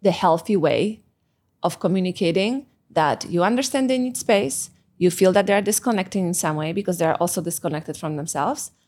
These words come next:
but also stating what you need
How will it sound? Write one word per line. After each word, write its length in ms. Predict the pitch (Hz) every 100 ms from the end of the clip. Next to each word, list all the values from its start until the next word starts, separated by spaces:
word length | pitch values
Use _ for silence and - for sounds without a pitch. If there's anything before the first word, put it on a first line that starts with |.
| _ _ _ _
but 240 | - 202 -
also 680 | 196 208 254 - 269 277 -
stating 540 | - - 214 208 202
what 240 | 180 165 -
you 100 | 175
need 300 | 143 -